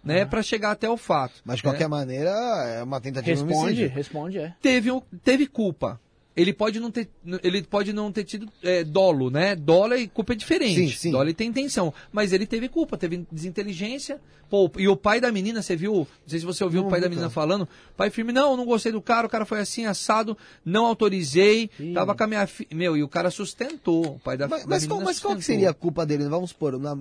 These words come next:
Speaker 3: tem uma briga, a mina vira e fala, você tá numa distância tal, eu vou me jogar, não sei o quê, pá, vai se atirar setenta, puxar, não consegue, qual que é a culpa dele? Vocês brigaram.
Speaker 1: Desinteligência, né?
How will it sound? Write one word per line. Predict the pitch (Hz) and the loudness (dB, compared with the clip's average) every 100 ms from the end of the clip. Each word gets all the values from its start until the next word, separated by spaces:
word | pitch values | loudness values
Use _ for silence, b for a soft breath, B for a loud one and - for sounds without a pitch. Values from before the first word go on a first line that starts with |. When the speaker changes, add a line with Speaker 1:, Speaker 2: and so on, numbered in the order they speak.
| 131 123 | -10 -10
Speaker 3:
tem | |
uma | 170 147 | -4 -2
briga, | 139 170 196 214 - B 196 151 | -2 0 0 0 -2 B -20 -10
a | 147 | -8
mina | 185 190 | -6 -6
vira | 160 214 | -6 -4
e | 202 | -4
fala, | 208 185 | -6 -10
você | 160 147 | -14 -14
tá | 175 202 196 165 | -10 -8 -8 -8
numa | 175 175 | -6 -8
distância | - 185 175 170 | -6 -4 -4 -4
tal, | 190 233 - B B B | -2 -2 -2 B B B
eu | 196 | -8
vou | 233 | -8
me | 220 | -8
jogar, | 220 208 214 | -8 -8 -8
não | 190 | -8
sei | 214 | -10
o | |
quê, | 214 196 | -8 -6
pá, | 208 | -4
vai | 202 | -2
se | 196 | -2
atirar | 202 214 220 | -2 0 2
setenta, | 240 202 202 202 196 | 0 -2 -2 0 0
puxar, | 190 190 - 220 | 2 2 4 2
não | 240 | 2
consegue, | 202 202 214 214 | 0 -2 0 0
qual | 277 | 2
que | 320 | 2
é | |
a | |
culpa | 196 180 | 2 4
dele? | 160 120 85 | 4 2 -2
Vocês | - 135 | -8 -8
brigaram. | 143 254 269 170 123 170 | -4 0 2 2 0 -4
Speaker 1:
Desinteligência, | 214 247 269 226 226 220 180 | -6 -4 -2 -2 -4 -4 -6
né? | 185 | -6